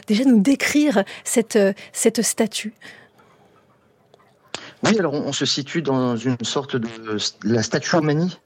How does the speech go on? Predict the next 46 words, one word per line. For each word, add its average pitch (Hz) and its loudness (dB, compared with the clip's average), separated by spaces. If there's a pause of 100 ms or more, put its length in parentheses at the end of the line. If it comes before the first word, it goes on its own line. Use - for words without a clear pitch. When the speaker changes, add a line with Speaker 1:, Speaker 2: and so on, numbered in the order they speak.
Speaker 2:
euh, 117 -2 (200)
du 120 -10
dix-neuvième 127 -4
siècle, 208 0
où 117 2
on 110 2
va 113 0
voir 117 -2
vraiment, 113 0
euh, 104 -2 (540)
la 120 -10
multiplication 139 -2
des 123 0
statues 135 -4
dans, 113 -2
dans 113 -2
l'espace 113 -2
public. 160 -2 (880)
Et 123 6
notamment, 143 2 (480)
euh, 117 4
suite 131 -2
à, 127 0
comme 123 0
vous 123 -2
l'évoquiez, 123 0
à - 0
une 120 0
grande 120 0
chasse, 135 -2
euh, 107 2
du 104 -6
tsar, 117 -2
euh, 104 0
Alexandre 117 -2
deux 131 -2
dans 123 2
la 107 -2
forêt 117 -2
de 113 -6
Białowieża 117 0
en 120 0
mille 120 0
huit 117 0
cent 120 0
soixante, - -4